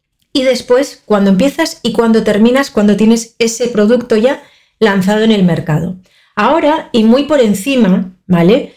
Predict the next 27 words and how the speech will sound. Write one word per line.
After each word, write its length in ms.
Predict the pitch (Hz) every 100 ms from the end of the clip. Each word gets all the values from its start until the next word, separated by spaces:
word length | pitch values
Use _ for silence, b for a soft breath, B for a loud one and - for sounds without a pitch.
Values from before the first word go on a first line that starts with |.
| -
Sin 220 | 226 196
entrar 340 | 196 208 214
en 180 | 233 226
detalles 460 | 208 208 208 208 202
muy, 200 | 202 196
muy 240 | 185 170
técnicos, 600 | 226 220 190 185 196 - B B
pero 440 | - 185 185 185 - _ _ -
muy 460 | 196 196 196 214 254
por 160 | 254
encima, 320 | 226 233 277
pero 220 | 240 190 190
orientándote 680 | 190 185 185 214 240 226 214
bien 280 | 233 220
para 180 | 185 185
que 100 | 180
puedas 320 | 185 202 196
dar 220 | 190 185 185
pasos, 460 | 247 247 214 226 B B B
te 80 | -
voy 160 | 214 269
a 80 | 277
decir 300 | 277 302 -
cómo 260 | 233 202
de 140 | 190 202
manera 420 | 202 226 294 294
técnica 560 | 294 285 294 285 339